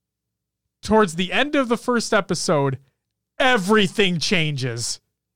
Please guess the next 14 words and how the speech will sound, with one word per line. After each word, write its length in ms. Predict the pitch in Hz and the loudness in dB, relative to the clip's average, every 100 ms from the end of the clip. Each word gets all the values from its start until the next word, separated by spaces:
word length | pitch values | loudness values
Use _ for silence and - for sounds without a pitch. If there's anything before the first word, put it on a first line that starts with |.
| _ _ _ _ _ _ _ _ _ _ _ _ _ - | _ _ _ _ _ _ _ _ _ _ _ _ _ -4
And 180 | 202 | 0
my, 300 | 202 214 233 - _ _ _ | 2 4 2 -2 _ _ _
I, 140 | 202 202 - | -4 -2 -2
I 120 | 196 | 0
may 180 | 214 320 | 2 2
have 120 | 403 | 2
told 240 | - 214 | 2 2
you 80 | 220 | 2
this 180 | 247 233 | -4 -2
already, 300 | 247 247 254 | 0 0 -2
Will, 300 | 254 262 247 _ _ - | 2 0 0 _ _ -4
but 140 | 202 | -2
my 380 | 196 202 262 254 | 0 2 2 0
jaw 640 | 156 - 202 190 151 139 | -2 2 4 4 2 0